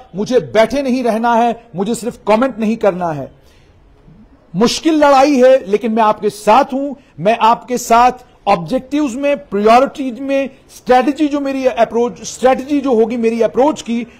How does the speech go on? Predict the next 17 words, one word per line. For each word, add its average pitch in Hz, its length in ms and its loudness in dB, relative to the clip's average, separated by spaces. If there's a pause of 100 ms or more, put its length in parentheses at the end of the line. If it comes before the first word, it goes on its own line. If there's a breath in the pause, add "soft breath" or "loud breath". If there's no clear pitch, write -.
(140 loud breath)
वो 190 80 2
आपके 233 320 2
लिए 247 100 -4
इंसाफ 220 520 0
लेना 254 240 -2
होगा।" 254 500 0 (440 soft breath)
और 240 340 4
hardliners 262 560 0
will 233 200 -10
claim 240 240 -4 (140)
credit 254 320 0
and 226 220 -6
try 233 200 0
to 190 120 -8
hijack 196 380 -2
the 214 120 -2
issue, 240 240 -8